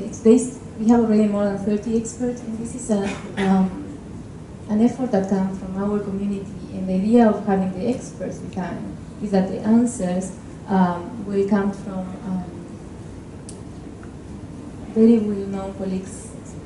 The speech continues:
and then in the moderations, we come also, it's coming from, from them,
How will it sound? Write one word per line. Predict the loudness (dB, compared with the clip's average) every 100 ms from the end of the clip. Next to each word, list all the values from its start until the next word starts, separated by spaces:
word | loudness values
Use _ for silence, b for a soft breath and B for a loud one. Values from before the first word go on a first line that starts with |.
| -8
and | 0 2 4 2
then | 2 2 0 -6 -6
in | -2
the | 0
moderations, | 0 2 8 10 10 8 0 -6 -6 -8 -10 -12 -12 -14 -14 -14 -14 -14 -14 -12 -10
we | 0
come | 2 2 0
also, | -4 -6 -6 -6 -8 -10 -12 -12
it's | -4
coming | 2 2 2 -6
from, | -10 -10 -10
from | -10 -4
them, | 4 6 6 4 2